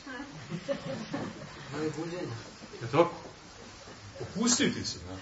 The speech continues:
Speaker 2: Pritom, šta, šta nas opušta? Blagodat Božja, ne? Riječ Božja, sila Božja, život Božji, istina Božja,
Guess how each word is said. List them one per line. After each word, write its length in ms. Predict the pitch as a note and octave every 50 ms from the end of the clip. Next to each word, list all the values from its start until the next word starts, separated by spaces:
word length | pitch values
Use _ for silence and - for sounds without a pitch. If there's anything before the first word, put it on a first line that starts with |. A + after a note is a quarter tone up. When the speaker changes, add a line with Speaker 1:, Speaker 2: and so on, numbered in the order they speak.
| - - - - - -
Speaker 2:
Pritom, 380 | C#3 E3 F3+ - - - G#2 - - - - - - - - - D#4+ E4 D#4+ - - - - - - - - - - - - -
šta, 220 | - - - C#3 D3+ - - - - -
šta 200 | - - D3+ D#3
nas 280 | E3 F3 E3+ - -
opušta? 500 | F3 D3 - E3+ D3 A#2+ - - - G2 G2 - - -
Blagodat 580 | G#2 G2+ B2 D3 D3+ C#3+ C#3+ C3 A#2+ A2+ G#2+ G2+ G2+ A2+
Božja, 380 | B2+ D3 C#3+ - G#2 F#2+ F2 D#2+ - - - - - - - - - -
ne? 100 | F#2 F#2+ - - - - - - G#2 A2 A#2+
Riječ 300 | D#3 F#3 G3 F3 C3+ B2+ C3+ B2+
Božja, 440 | D3 D3+ C#3+ B2 - G2+ F#2+ F2+ E2 - - - - - - - - - -
sila 420 | - - - E3 F#3 G3 F#3 F3 D3+
Božja, 420 | C3+ C#3+ C#3 B2 A2+ - G2+ G2
život 380 | G#2 C3 D3 D3+ F3 F#3 E3 D3
Božji, 320 | D3 C#3+ B2+ A#2 G#2+ G2 G#2+ C3
istina 520 | D#3 G#3 G3+ - - - F#3 F3 E3+ D#3
Božja, 480 | D3 C#3+ C#3+ C3+ B2 G#2+ G#2 G2+ F#2